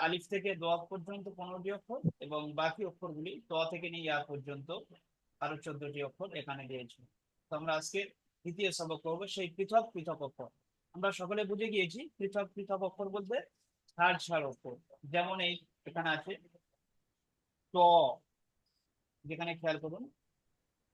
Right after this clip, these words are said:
ত, তো এখানে ছাড় আছে, শুধু অন্য কোনো অক্ষর যুক্ত নেই, এই জন্য করে একে পৃথক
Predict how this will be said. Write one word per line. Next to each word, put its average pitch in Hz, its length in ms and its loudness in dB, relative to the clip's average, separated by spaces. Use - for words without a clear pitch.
ত, - 20 -6
তো 285 60 12
এখানে 185 260 2
ছাড় 190 300 8
আছে, 175 140 2
শুধু 214 240 -4
অন্য 185 120 -2
কোনো 214 200 2
অক্ষর 233 260 2
যুক্ত 165 280 -6
নেই, 135 180 2
এই 156 80 0
জন্য 185 200 -2
করে 202 120 2
একে 240 140 0
পৃথক 196 260 -2